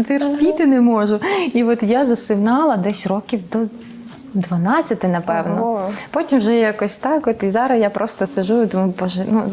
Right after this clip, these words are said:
Speaker 1: я, максимально не моя музика», хоча є, до речі, декілька пісень в моєму плейлисті, такі з натяком на джаз, які я можу послухати.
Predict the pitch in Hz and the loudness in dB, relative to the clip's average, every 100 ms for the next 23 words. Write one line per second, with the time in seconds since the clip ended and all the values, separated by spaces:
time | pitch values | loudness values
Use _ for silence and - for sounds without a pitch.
0 | 214 220 214 214 - 220 190 175 180 185 | 2 2 2 0 0 0 0 0 0 2
1 | 190 185 208 311 - 180 196 - 302 311 | 2 2 2 0 -2 -4 -6 -2 2 2
2 | 208 185 180 180 180 185 185 185 - - | 2 0 0 -2 -2 -2 -2 -4 -4 -4
3 | 349 277 202 202 196 190 196 - - 202 | 0 2 0 -2 0 0 0 -4 -8 -4
4 | 185 - - 226 185 190 180 180 180 175 | -4 -4 -8 -4 0 0 0 -4 -4 -2
5 | 180 208 311 - 185 214 208 202 185 - | 0 0 0 0 0 0 2 0 -2 -4
6 | 185 185 180 196 185 | -4 -4 -6 -6 -10